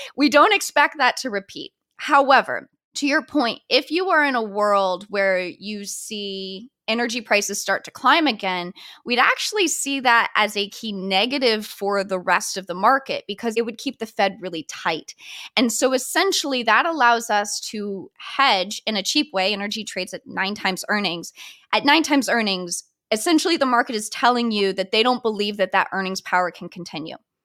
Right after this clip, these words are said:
When you put low multiples on earnings, you're essentially saying, "I'm not gonna capitalize those into the future."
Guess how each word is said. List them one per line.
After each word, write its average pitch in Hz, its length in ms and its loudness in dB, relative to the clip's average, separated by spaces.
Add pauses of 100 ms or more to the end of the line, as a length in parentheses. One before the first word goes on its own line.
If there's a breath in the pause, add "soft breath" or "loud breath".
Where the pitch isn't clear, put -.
(180)
When 285 140 2
you 294 100 4
put - 240 0
low 262 300 8
multiples 233 800 -2
on 202 180 2
earnings, 226 460 2
you're 226 100 2
essentially 262 460 0
saying, 214 400 0
"I'm 269 140 4
not 285 140 4
gonna 220 140 -4
capitalize 196 720 0
those 190 260 -4
into 180 200 -10
the 185 80 -12
future." 196 420 -8